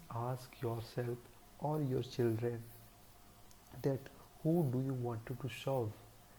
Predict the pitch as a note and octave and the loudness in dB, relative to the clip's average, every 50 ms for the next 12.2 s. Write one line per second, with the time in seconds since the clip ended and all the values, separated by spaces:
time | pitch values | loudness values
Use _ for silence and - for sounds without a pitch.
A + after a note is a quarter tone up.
0 | - - - - - - - - - - - - - - - - - A2+ B2 C3 | -20 -20 -20 -20 -20 -20 -20 -20 -20 -20 -20 -20 -20 -16 -8 -2 0 2 2 2
1 | C#3 C3+ C3+ - - - - C3+ B2+ B2+ B2 A#2+ A#2+ A#2+ A2+ A2+ - A2+ A2 B2+ | 2 0 -2 -8 -8 -2 0 2 2 4 4 4 2 2 0 -2 -4 -4 -2 0
2 | A2+ A2 A2 D3+ D#3 C3+ A#2 A2 - - - - - - - - - C#3 C3 - | 0 2 2 4 4 2 2 0 -4 -12 -16 -20 -20 -20 -16 -8 -6 -6 -6 -6
3 | - - - - - - - - - - D3+ D#3 E3 D#3+ C#3+ C#3+ D3 D3 C#3 C3 | -8 -16 -20 -20 -20 -20 -16 -6 0 2 4 4 4 4 4 4 4 4 2 0
4 | B2 - B2+ - - C3 A#2 A2+ A#2+ A#2+ A#2+ B2+ - - - - D#3 B2+ A#2 A2+ | -2 -4 -4 -2 0 0 2 2 2 0 0 -2 -8 -8 -4 0 0 0 0 -2
5 | - - - B2+ B2 - - - - - D3 C#3 B2+ A#2 B2 A#2+ A2 G#2+ - - | -4 -6 -6 -4 -4 -6 -6 -6 -2 2 2 2 4 4 4 4 4 4 0 -8
6 | - - - - - - - - - C3+ C3 - - - - - C3 B2 B2 - | -14 -18 -18 -18 -20 -20 -14 -6 -2 -2 -2 -2 -4 -10 -4 -4 -4 -2 -2 -2
7 | - C3 B2 C3 C3+ C3+ B2+ B2+ - - - - - - - - - - C#3 C3 | -2 0 2 2 2 2 2 0 -4 -12 -16 -18 -20 -20 -18 -10 -2 0 2 2
8 | C3 C3 C#3 C#3 C3+ - - - B2+ A#2+ A2 A2 A2 A2+ A2+ A2+ G#2+ G2+ - - | 4 4 2 2 0 -2 -4 -2 0 2 4 4 6 6 4 4 2 0 -4 -10
9 | - - - - - - - - - C3+ B2 - C3+ C3 A#2+ B2+ B2 A#2+ B2+ C3+ | -16 -18 -18 -18 -20 -20 -14 -6 -6 -4 0 2 0 0 0 0 2 4 4 4
10 | C3+ C3 C3+ C#3 C3+ C3 B2 A#2 B2 B2 B2+ B2 - - - B2+ A#2+ A#2+ - B2+ | 4 4 4 2 2 2 0 2 2 2 2 0 -2 -4 -4 -4 -4 -4 -2 -2
11 | A#2 A2+ A2+ - - - - - - - - - - - - - - - - - | 0 0 -2 -4 -10 -18 -20 -20 -20 -20 -20 -20 -20 -20 -20 -18 -14 -10 -4 -2
12 | A2 G#2+ - - | -2 -2 -4 -6